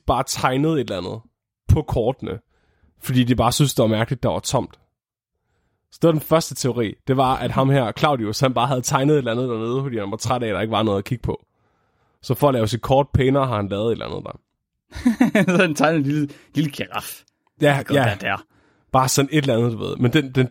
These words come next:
Speaker 1: bedste, det er så, at, øhm, så der er alle mulige, altså, det er faktisk et pisse dårligt kort. Der er alle mulige fejl på det. Så for eksempel, så Jamaica er helt forkert. Det ligner faktisk Japan.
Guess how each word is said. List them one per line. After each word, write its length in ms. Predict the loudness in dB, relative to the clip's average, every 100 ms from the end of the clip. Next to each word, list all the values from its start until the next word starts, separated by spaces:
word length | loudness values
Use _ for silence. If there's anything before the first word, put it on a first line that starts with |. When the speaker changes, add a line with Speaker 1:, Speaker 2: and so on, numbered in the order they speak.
| 2
Speaker 1:
bedste, 340 | 0 0 -8
det 140 | -2 0
er 120 | 0
så, 280 | 0 -2 -2 _ _ _ _ _ _ _ _ _ _ _ -4
at, 260 | -2 0
øhm, 520 | 0 0 -2 -4 -8 -12 _ _ _ _ _ _ _ _ _ _
så 560 | -8 0 2 4 0 -4 -2
der 60 |
er 40 | 4
alle 140 | 6
mulige, 220 | 6 4
altså, 120 | 2 2
det 60 |
er 40 | 4
faktisk 220 | 4 2
et 60 | 2
pisse 220 | 0 0
dårligt 240 | -2 -2
kort. 300 | 0 -2 -2
Der 60 | -4
er 40 |
alle 180 | 4 4
mulige 200 | 6 2
fejl 280 | 2 0 0
på 160 | -4
det. 180 | -4 -4
Så 100 | -2
for 120 | 0 0
eksempel, 380 | 2 2 2
så 200 | -2 -2 0
Jamaica 400 | 0 0 -4 -4
er 100 | -6
helt 220 | -6 -6
forkert. 300 | -8 -6 -6
Det 80 | -4
ligner 160 | 2 2
faktisk 360 | 2 -4 -4 -4
Japan. 320 | -4 -4